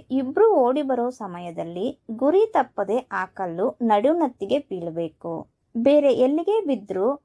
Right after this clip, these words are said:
ಗೋಳ್ಯಾತನು ಬೀಳೋದಿಲ್ಲ. ಯಾಕೆ ಅಂದ್ರೆ ಅವನ ತಲೆಯಲ್ಲಿ ಶಿರಸ್ತ್ರಾಣ ಇದೆ, ನಡುನತ್ತಿಯಲ್ಲಿ ಒಂದು ಚಿಕ್ಕ ಗ್ಯಾಪ್ ಮಾತ್ರ ಇದೆ.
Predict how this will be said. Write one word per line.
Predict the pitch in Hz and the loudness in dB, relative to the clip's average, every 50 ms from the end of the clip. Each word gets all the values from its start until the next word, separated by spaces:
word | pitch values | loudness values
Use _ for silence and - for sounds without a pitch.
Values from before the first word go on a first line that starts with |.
| _ _ - | _ _ 0
ಗೋಳ್ಯಾತನು | 220 262 302 349 381 370 330 285 - 262 262 302 | 4 4 4 6 4 2 0 0 0 0 0 0
ಬೀಳೋದಿಲ್ಲ. | 320 262 214 208 202 208 202 202 196 196 175 170 170 165 160 160 165 - _ _ - | 0 0 0 -2 -2 0 0 -2 -2 -4 -8 -6 -8 -8 -8 -10 -12 -18 _ _ -2
ಯಾಕೆ | 240 254 277 320 - - 440 | 0 0 0 0 -2 -2 0
ಅಂದ್ರೆ | 427 349 285 233 202 208 233 262 | 2 2 4 4 4 4 4 2
ಅವನ | - - - 214 202 208 202 208 | -2 -6 -8 -6 -6 -6 -6 -4
ತಲೆಯಲ್ಲಿ | - 196 190 196 202 196 196 190 202 - - | -4 -2 0 2 0 0 0 -2 -2 -2 -6
ಶಿರಸ್ತ್ರಾಣ | - - - 233 233 262 262 - - - 190 170 165 208 247 - | -6 -2 0 0 2 0 0 -4 -4 -4 -4 -2 -4 -4 -6 -6
ಇದೆ, | 208 170 156 170 165 156 147 - - _ _ _ _ _ - | -8 -8 -6 -6 -6 -6 -6 -8 -12 _ _ _ _ _ 0
ನಡುನತ್ತಿಯಲ್ಲಿ | 247 247 262 320 392 427 370 311 - _ 247 226 202 196 196 220 240 - - | 2 4 4 4 4 2 2 0 -2 _ -2 0 0 2 0 0 -2 -4 -4
ಒಂದು | 233 220 214 196 | -4 -2 -2 -2
ಚಿಕ್ಕ | 196 - - 285 - _ - | -2 -4 -8 -10 -6 _ -2
ಗ್ಯಾಪ್ | 349 269 - 202 190 208 208 - | -2 0 2 2 2 0 -2 -4
ಮಾತ್ರ | 214 202 185 180 - 185 196 240 | -6 -6 -6 -6 -4 -2 -2 0
ಇದೆ. | 269 226 175 160 160 160 165 165 - - | 0 -2 -2 -4 -4 -4 -4 -6 -10 -12